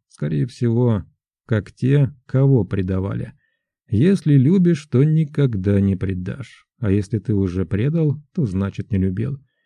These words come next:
И тут все было вполне объяснимо, ведь не зря же древние говорили о том, что предательство сродни переломанным рукам, простить вроде бы можно, и даже забыть о предательстве можно, а вот обнять уже просто не получится.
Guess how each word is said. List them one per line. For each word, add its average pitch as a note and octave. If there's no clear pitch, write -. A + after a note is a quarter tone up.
И C3
тут G3
все D3
было B2
вполне G2
объяснимо, F#2+
ведь B2
не G#2+
зря D#3
же A#2+
древние A2
говорили G#2
о G2+
том, C#3+
что A2+
предательство B2+
сродни A2
переломанным G2+
рукам, G2
простить G#2+
вроде B2+
бы B2
можно, A2
и G#2+
даже B2
забыть A2
о A2+
предательстве G2+
можно, F#2+
а G2+
вот G2
обнять G2
уже F#2+
просто A#2+
не G2
получится. G2+